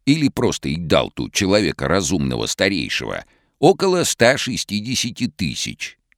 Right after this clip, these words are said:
По данным официальной антропологии, последние неандертальцы жили около сорока тысяч лет назад и сосуществовали с Homo sapiens sapiens, с человеком современной анатомии, в течение пяти тысяч лет.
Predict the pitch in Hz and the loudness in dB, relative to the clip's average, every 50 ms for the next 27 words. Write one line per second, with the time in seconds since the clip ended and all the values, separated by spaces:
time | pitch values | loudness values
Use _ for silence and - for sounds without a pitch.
0 | _ - 78 85 95 147 156 156 147 139 131 120 123 120 - - 123 113 - - | _ 0 2 2 2 2 0 2 4 4 4 4 4 2 0 -2 -6 -6 -4 -2
1 | 131 127 110 104 98 90 85 82 85 82 - 82 - - - 101 117 147 165 151 | 0 0 0 0 0 0 2 2 0 0 0 -2 -2 2 2 4 4 4 2 -2
2 | 107 73 67 60 57 - - - 82 - - - 135 127 120 104 90 92 92 92 | -4 -6 -6 -8 -8 -4 0 0 0 0 0 -2 -2 -2 -2 0 0 2 2 4
3 | 92 95 98 98 101 101 98 90 78 95 90 78 - 160 156 156 - - - 80 | 4 4 4 4 4 2 0 0 0 0 -2 -2 -4 -6 -6 -6 -6 -6 -4 -4
4 | 73 - - 127 170 156 147 151 147 - - 143 151 139 117 82 - _ _ _ | -4 -4 -4 -4 -4 -2 -2 -2 -2 -4 -6 -4 0 0 0 0 0 _ _ _
5 | _ - - - - 147 135 139 127 - - 175 180 175 - - 143 160 151 - | _ -6 -2 0 2 2 2 0 -2 -4 -2 -2 -2 -2 -4 -6 -8 -8 -6 -6
6 | 131 127 - - - 160 151 147 - - 120 143 139 127 98 - 67 62 53 - | -6 -4 -4 -4 -4 -2 -4 -6 -4 -6 -6 -4 -2 -2 -2 -2 -2 -2 -2 -4
7 | _ _ _ _ _ _ _ _ - 165 185 170 - - 156 156 - - 147 143 | _ _ _ _ _ _ _ _ -4 -2 0 2 2 2 2 2 2 2 2 2
8 | 131 - 139 139 113 - - 123 117 110 87 73 64 58 55 57 - - - 117 | 2 2 0 -2 -2 -2 0 2 2 4 4 2 2 0 -2 -2 -4 -4 -2 -2
9 | 131 110 90 85 76 - - 90 82 - - 69 67 64 69 71 65 - - - | -2 -2 0 -2 -2 -2 -2 -2 -2 -2 -2 -2 -2 0 0 0 0 0 -2 0
10 | - 190 185 - - 185 185 185 185 170 - - - - - 165 175 165 165 170 | 0 0 0 0 -2 -4 -6 -6 -4 -4 -2 -2 -2 -2 -4 -2 -2 0 0 0
11 | 170 - - 170 156 131 - - 156 147 151 151 147 156 156 151 143 139 139 139 | 0 -2 -2 -2 -2 0 0 0 0 0 2 2 2 0 0 -2 -2 -2 0 0
12 | 139 139 135 135 135 120 - 127 131 113 113 110 107 98 87 - - - 139 123 | 0 0 0 0 0 0 0 2 4 4 6 6 4 4 0 -2 -6 -8 -10 -6
13 | - - 147 156 151 147 143 135 131 113 82 - - 117 104 78 - - 156 156 | -4 -2 -2 -2 -2 -2 0 0 0 0 -2 -4 -4 -4 -4 -4 -6 -10 -12 -12
14 | - - 127 120 107 - - 101 76 - - 64 60 50 - - - | -10 -6 -4 -4 -4 -4 -6 -8 -8 -8 -6 -4 -4 -6 -6 -8 -12